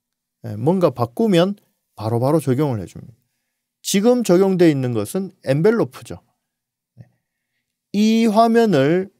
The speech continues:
다이렉트 오프라인 프로세싱이라는 이 화면을 따로 안 불러내더라도, 네, 이 안에서도 새로운 그런, 어, 프로세스나 플러그인들을 적용시킬 수가 있어요.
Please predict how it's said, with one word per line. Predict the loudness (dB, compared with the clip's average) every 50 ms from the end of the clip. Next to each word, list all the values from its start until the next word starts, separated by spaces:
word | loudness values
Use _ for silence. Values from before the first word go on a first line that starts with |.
| _ _ -4
다이렉트 | 0 2 2 2 2 0 0 0
오프라인 | 2 2 0 0 0 0 2 2 2 0
프로세싱이라는 | -2 -2 -2 -2 0 -2 -4 -4 -2 -2 -2 -2 0 0 0 0 0 -2 -4 -4 -6 -8 -10 _ _ _ _ _ _ _ _ _
이 | -6 -4 -4 -2
화면을 | 0 0 0 0 0 0 -2 0 0 0 0 0 -2 -4 _ _ _ _ _ _ _ _ _ -2
따로 | 0 2 4 4 4 2 2 0 _ _ _ _ _ _ _ _ _ _ _ _ _ _ _ _
안 | _ -4 -2 -2 0 2
불러내더라도, | 2 4 4 4 4 4 2 0 0 0 -2 -2 -2 -4 -6 -6 -8 -8 -10 -12 _ _ _ _ _
네, | _ -20 -20 -20 -16
이 | -10 -8 -6 -4 -2 0
안에서도 | 2 2 4 4 4 2 2 2 2 2 4 4 2 2 2 -2
새로운 | -4 -8 -4 -2 0 2 4 4 4 4 2 0 -2 -4 -8 _ _ _ _ _ _ _
그런, | _ -2 0 0 0 0 -2 -4 -8 -12 _ _ _ _ _ _ _ _ _ _ _ _
어, | -10 -10 -10
프로세스나 | -6 -2 0 0 0 0 -4 -6 -4 -6 -4 -2 -2 0 0 -2 -4 -6
플러그인들을 | -6 -2 0 2 2 4 2 2 0 0 -2 -2 0 0 0 0 2
적용시킬 | 2 2 2 2 0 -2 -4 -8 -10 -10
수가 | -8 -6 -6 -6
있어요. | -6 -6 -4 -4 -4 -4 -6 -8 -12 -16